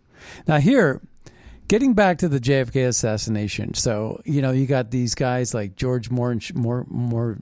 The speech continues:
Mohrenschildt. And, um, and then you have, uh, the Paynes. These Paynes are supposed to be these Quakers in Irvington, Te-, Irving, Texas. Turns out they're millionaires. They're connected,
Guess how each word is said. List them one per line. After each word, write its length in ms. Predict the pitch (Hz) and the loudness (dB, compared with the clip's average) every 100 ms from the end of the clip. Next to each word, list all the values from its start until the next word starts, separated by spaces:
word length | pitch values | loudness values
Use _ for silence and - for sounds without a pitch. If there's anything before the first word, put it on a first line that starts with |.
| - | -8
Mohrenschildt. 840 | 98 101 131 135 104 - 98 98 - - - - - - - | -8 -4 -2 0 -2 -2 -4 -4 -12 -20 -20 -20 -20 -12 -4
And, 360 | 135 135 131 131 | 0 0 0 0
um, 440 | 123 120 117 117 - _ _ _ _ _ _ _ _ _ _ _ _ _ _ _ _ _ - | 0 -2 -2 -4 -10 _ _ _ _ _ _ _ _ _ _ _ _ _ _ _ _ _ 0
and 120 | 135 | 2
then 160 | 139 160 | 4 2
you 120 | 165 | 2
have, 500 | 131 123 120 120 - - | 2 0 -2 -4 -10 -8
uh, 260 | 127 117 113 | -4 -4 -4
the 120 | 120 | -2
Paynes. 640 | - 156 110 98 - - _ _ _ _ - | 0 0 0 -4 -10 -14 _ _ _ _ -4
These 180 | 143 - | -4 0
Paynes 320 | 160 156 135 | 0 0 -2
are 60 | |
supposed 320 | 120 - 123 120 | -6 -6 -6 -4
to 40 | |
be 120 | 117 | -4
these 200 | 117 113 | -2 -4
Quakers 540 | - 139 127 - 92 92 | -4 -4 -4 -6 -8 -8
in 100 | - | -8
Irvington, 580 | 120 117 113 107 98 - - | -6 -4 -4 -4 -4 -4 -6
Te-, 160 | 113 - - | -8 -8 -4
Irving, 380 | 131 127 123 113 | -4 -2 -6 -4
Texas. 560 | 127 - 76 - - _ _ - _ _ _ _ _ _ - | -4 -4 -8 -8 -10 _ _ -20 _ _ _ _ _ _ 0
Turns 240 | 175 160 | 2 4
out 120 | 147 117 | 0 0
they're 100 | 101 | -2
millionaires. 800 | 135 180 170 165 156 156 147 - - - - | 2 2 2 2 0 -2 -6 -12 -20 -20 -4
They're 140 | 135 | -4
connected, 540 | - 143 139 139 123 | 0 -2 0 -2 -4